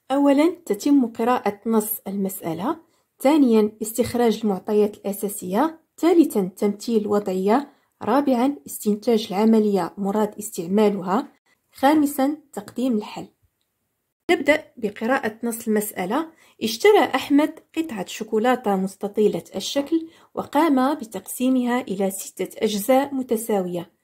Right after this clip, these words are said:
أكل منها أربعة أسداس أو أربعة على ستة، وترك الباقي لأخيه. كيف نحسب الباقي؟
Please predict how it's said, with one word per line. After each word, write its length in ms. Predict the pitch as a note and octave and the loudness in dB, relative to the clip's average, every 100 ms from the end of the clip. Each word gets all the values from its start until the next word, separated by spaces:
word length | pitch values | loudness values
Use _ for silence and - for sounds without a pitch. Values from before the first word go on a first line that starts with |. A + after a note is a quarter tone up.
| _ _ - | _ _ -4
أكل 380 | F#4+ C4+ A3 | 0 2 2
منها 460 | G#3 C4 B3 B3+ C4 - _ _ - | 2 2 2 2 0 -4 _ _ 0
أربعة 420 | B3 C4 B3 B3+ - G#3+ | 0 2 2 2 -2 -10
أسداس 600 | G3+ G3 F#3+ F3+ - - A#3+ | -8 -2 -2 -4 -10 -8 -2
أو 260 | D4+ D4+ - | -2 -2 -2
أربعة 420 | A3 A3+ A3 A#3 | 0 2 2 4
على 200 | B3 B3+ | 4 2
ستة، 440 | B3+ B3 - G3 - _ _ _ | 2 -4 -6 -12 -12 _ _ _
وترك 440 | A#3 A3+ F#4+ D#4+ G#3+ | -4 0 0 0 -2
الباقي 640 | G3 G#3+ A#3+ C4 C4 C#4 | 0 0 0 -2 -2 -2
لأخيه. 600 | C4 B3+ - - G3+ F#3 - _ _ _ | -4 -2 -4 -2 -4 -4 -8 _ _ _
كيف 280 | - G4 G4+ | 4 4 4
نحسب 480 | G#3+ C#4 - D#4 D4 | 0 0 -2 -2 0
الباقي؟ 460 | C#4+ C4 F#3+ - | 2 0 -2 -6